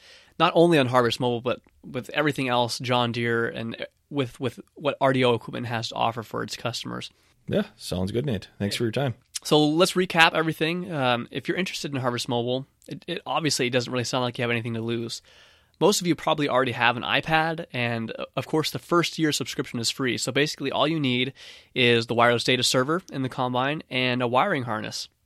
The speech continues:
Speaker 1: I really encourage you to, to contact your local R D O equipment dealership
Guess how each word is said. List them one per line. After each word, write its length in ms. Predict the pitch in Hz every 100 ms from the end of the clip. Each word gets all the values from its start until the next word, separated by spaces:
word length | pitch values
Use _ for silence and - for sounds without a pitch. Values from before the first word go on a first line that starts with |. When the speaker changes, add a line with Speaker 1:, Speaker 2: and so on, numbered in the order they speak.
| _ _ -
Speaker 1:
I 120 | 131
really 240 | 139 170
encourage 300 | 147 131 143
you 80 | 139
to, 220 | 131 117
to 100 | 110
contact 440 | - 147 151 147 139
your 80 | 127
local 260 | 131 139
R 160 | 123 120
D 100 | 120
O 100 | 117
equipment 320 | - 135 120
dealership 460 | 123 123 - 127